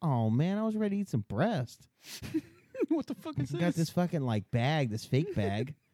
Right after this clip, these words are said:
Speaker 2: <laughs> Start poking
Speaker 1: The
Speaker 2: it.
Speaker 1: breast is all lumpy. Like, "Oh, man, it's all skinny and small.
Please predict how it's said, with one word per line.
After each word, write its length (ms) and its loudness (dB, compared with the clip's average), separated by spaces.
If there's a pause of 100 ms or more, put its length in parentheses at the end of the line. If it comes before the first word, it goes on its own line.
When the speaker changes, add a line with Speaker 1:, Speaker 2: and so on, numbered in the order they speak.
Speaker 2:
<laughs> 280 -20
Start 260 2
poking 360 -2
Speaker 1:
The 60 12
Speaker 2:
it. 60 10
Speaker 1:
breast 280 8
is 100 4
all 160 8
lumpy. 360 2
Like, 200 0
"Oh, 280 4
man, 260 4
it's 140 0
all 140 2
skinny 380 0
and 120 0
small. 580 0